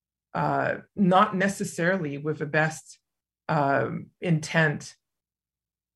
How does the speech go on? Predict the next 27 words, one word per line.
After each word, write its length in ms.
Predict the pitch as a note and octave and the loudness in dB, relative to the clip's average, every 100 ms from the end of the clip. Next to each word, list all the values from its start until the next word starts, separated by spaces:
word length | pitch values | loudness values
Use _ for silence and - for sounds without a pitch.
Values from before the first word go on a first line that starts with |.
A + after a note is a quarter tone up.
| _ _ | _ _
you 100 | G#3 | 2
know, 120 | E3 | 2
imposed 520 | - E3+ - F#3 G#3 G3 | 4 2 4 4 4 4
themselves 540 | F#3 E3+ D3+ D3 C#3 | -2 2 2 2 2
in 160 | D#3 D3 | 4 6
ways 280 | D3+ D3 | 6 4
that 140 | D3 C#3+ | 2 0
have 240 | D3+ D3 | 0 -2
been, 560 | D#3 C#3+ C#3 C#3 C#3+ - | -2 -2 -2 -4 -6 -8
that 200 | E3 D#3 | -2 0
have, 380 | C#3+ D#3 D3 D3 - | 2 2 0 -2 -4
uh, 100 | D#3 | -2
diminished, 640 | D#3 D3+ D#3 E3 - - _ _ _ _ _ - | 2 4 4 2 -2 -14 _ _ _ _ _ -4
uh, 240 | D#3 - - D#3 - F3 E3 | 0 0 -2 -12 -6 -4 -4
Haitians' 500 | F3 F3 E3+ E3+ D3+ | -2 0 2 2 0
capacity 600 | - - - D#3+ - D#3 | 0 -2 2 0 0 0
not 220 | D3+ D3+ D3 | 4 2 2
only 320 | F3+ A#3+ G3 | 2 2 0
for 220 | E3+ D#3+ | -2 -4
their 260 | D3+ C#3+ - | 0 -2 0
own, 420 | D3+ D3 D3 G3 | -2 -2 -4 -8
you 100 | - | -2
know, 120 | D#3+ C#3 | 0 0
to 140 | F3 | -2
fulfill 380 | E3+ E3 F3 D#3+ | -4 -4 0 0
their 140 | D#3 | 0
spirituality, 920 | D3+ - D3 - D3+ C#3+ C#3+ C#3 C#3+ | -4 -2 -4 -2 -2 -2 -2 -6 -8